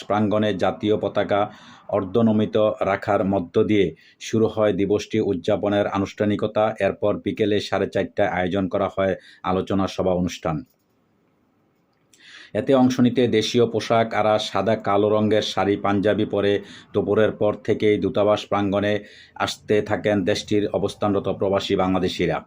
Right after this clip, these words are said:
আলোচনা অনুষ্ঠানের শুরুতেই পবিত্র কোরআন তেলাওয়াত থেকে পাঠ এবং ঢাকা থেকে পাঠানো প্রধান উপদেষ্টা ও পররাষ্ট্র উপদেষ্টার বাণী পাঠ করেন যথাক্রমে মিশনের তৃতীয় সচিব মোহাম্মদ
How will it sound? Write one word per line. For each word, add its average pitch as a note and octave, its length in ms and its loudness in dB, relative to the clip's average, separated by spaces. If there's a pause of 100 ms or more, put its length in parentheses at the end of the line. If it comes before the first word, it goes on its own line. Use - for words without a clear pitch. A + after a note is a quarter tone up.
(420)
আলোচনা B2 400 2
অনুষ্ঠানের A#2+ 600 2
শুরুতেই A2+ 460 0
পবিত্র G#2 440 -2
কোরআন G#2 380 -2
তেলাওয়াত G#2 460 2
থেকে G#2 300 0
পাঠ G2 280 0 (120)
এবং G2 200 0 (400)
ঢাকা F#2+ 260 0
থেকে A#2 340 0
পাঠানো G#2 540 -2 (220)
প্রধান G#2+ 260 0
উপদেষ্টা G2 580 -2
ও G#2 140 0
পররাষ্ট্র G#2 480 -2
উপদেষ্টার G2 500 -2
বাণী G2 400 0
পাঠ G2 280 -4
করেন G2 260 0
যথাক্রমে G2 580 -4
মিশনের F#2+ 500 -2
তৃতীয় A2 320 -2
সচিব G#2 400 -4 (460)
মোহাম্মদ G#2+ 440 2